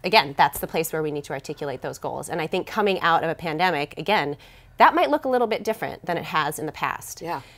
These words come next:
Speaker 1: Um, and we have an opportunity here to decide for the next three years, what do we need to focus on
Speaker 2: Right.
Speaker 1: to get us back to square one?
Speaker 2: Exactly. Now, a, a follow-up on this. When, when you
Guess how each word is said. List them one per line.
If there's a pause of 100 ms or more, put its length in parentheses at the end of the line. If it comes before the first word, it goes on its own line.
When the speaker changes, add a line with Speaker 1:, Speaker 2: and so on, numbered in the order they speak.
(180)
Speaker 1:
Um,
and
we
have
an
opportunity
here
to
decide (120)
for
the
next
three
years, (220)
what
do
we
need
to
focus
on
Speaker 2:
Right. (280)
Speaker 1:
to
get
us
back
to
square
one? (320)
Speaker 2:
Exactly. (260)
Now, (1300)
a,
a
follow-up
on
this. (1000)
When, (100)
when
you